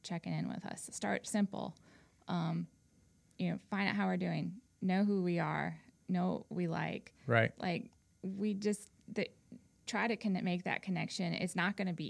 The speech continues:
Speaker 1: easy, you know, but at least there's some kind of effort. I don't, I don't know why. I, I think about this a lot, like, and been doing a lot, uh,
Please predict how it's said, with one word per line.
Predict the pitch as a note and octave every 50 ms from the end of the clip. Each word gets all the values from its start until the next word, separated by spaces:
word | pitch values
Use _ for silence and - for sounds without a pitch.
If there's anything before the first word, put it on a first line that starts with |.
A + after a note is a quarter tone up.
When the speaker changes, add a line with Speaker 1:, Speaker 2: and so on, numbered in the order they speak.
| - -
Speaker 1:
easy, | E3+ A3+ B3+ B3 A3 G#3 G#3+ A#3 B3 B3 - - - _ _ -
you | - F3 E3
know, | D#3 D3+ E3+ G3+
but | G3 F3+ F#3 E3+ F3 - - - - _ -
at | E3 F#3+
least | G#3+ A3 -
there's | - G#3 G3 F#3+ -
some | F#3+ F3 F3+
kind | - - E3+ D#3+
of | - - -
effort. | F#3 F#3+ - D3 C#3+ - -
I | - A3
don't, | B3 C4 - -
I | - G3
don't | G3 A3 A3+ A#3 G#3+ -
know | G#3 G3+ F#3+ F#3+ F#3 E3
why. | F3 D#3+ E3 E3 E3+ F3+ F3+ F#3+ G3+ G3 G3+ - - - - - - - - - - _ _ _ _ - -
I, | - F3 - - -
I | G3
think | F#3 - A#3 A#3+ G3
about | G3 F#3 D3 -
this | F3 E3+ -
a | E3+
lot, | D#3+ D#3+ E3+ E3 D3 D3 - - -
like, | E3+ F3 F#3+ - - -
and | - E3+ E3+ E3+ F3 E3 - - - - _ _ _ _ _ _ _
been | - F3 F3
doing | E3 - F3 F3 F3 E3+ E3+ E3 E3 E3 F3 F3+ - - _ _ _ _ - - _ _ _ _ _ _
a | -
lot, | F3+ - -
uh, | - D#3+